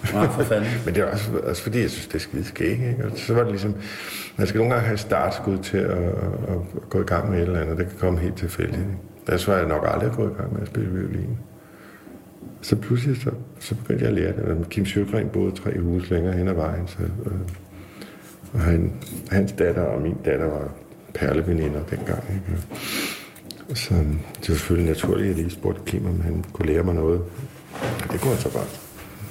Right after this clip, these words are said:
Speaker 2: Det var fint.
Speaker 1: Har du aldrig været i tvivl om det der med, om, om det var enten det ene eller det andet, eller?
Speaker 2: Jo, jeg er altid i tvivl. Altså, jeg er altid i tvivl. Jeg er aldrig sikker på noget, altså.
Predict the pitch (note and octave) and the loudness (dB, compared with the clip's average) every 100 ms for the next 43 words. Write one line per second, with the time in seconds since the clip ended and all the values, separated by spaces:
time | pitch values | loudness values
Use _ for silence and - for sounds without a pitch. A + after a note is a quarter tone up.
0 | - B2 A#2 - - - - - - - | -2 0 2 0 -2 -8 -16 -14 -8 -8
1 | - - - - - - - - - - | -8 -12 -18 -20 -20 -20 -20 -18 -18 -18
2 | - - - - G#2 G2+ B2 A#2+ G#2 - | -20 -20 -20 0 2 4 2 2 0 0
3 | A#2+ A#2 A2+ G#2+ G#2+ G#2 G#2 - - - | 2 2 2 2 4 4 2 -2 -10 -16
4 | - - G2 G2+ F#2+ F#2 A2 A2+ A#2+ - | -12 -4 0 2 2 2 2 2 2 2
5 | G2 A2+ A2 G2+ G2 G2 G2+ A#2 - - | 2 4 2 2 0 0 2 2 0 -2
6 | - - - E2 D#2+ D2+ D2+ F2+ - - | -6 -6 0 2 2 0 2 2 0 -6
7 | F2 - F#2 - - - - F#2 F2+ F2 | -6 -4 -4 -4 -12 -12 -8 -2 -2 -2
8 | - - - C3+ A2+ - - G#2 - - | 0 0 0 -2 -4 -4 -6 -6 -14 -20
9 | - - - - - - - - - - | -20 -20 -20 -20 -20 -20 -20 -20 -20 -20
10 | - - - - - - - - - - | -20 -20 -20 -20 -20 -20 -20 -20 -20 -20
11 | - - - - - - - - - - | -20 -20 -20 -16 -12 -10 -12 -16 -4 -2
12 | - G#2 A#2 - G#2 A#2 F#2 E2 G2 F#2+ | 2 2 2 0 -2 0 2 2 0 -2
13 | - - | -8 -12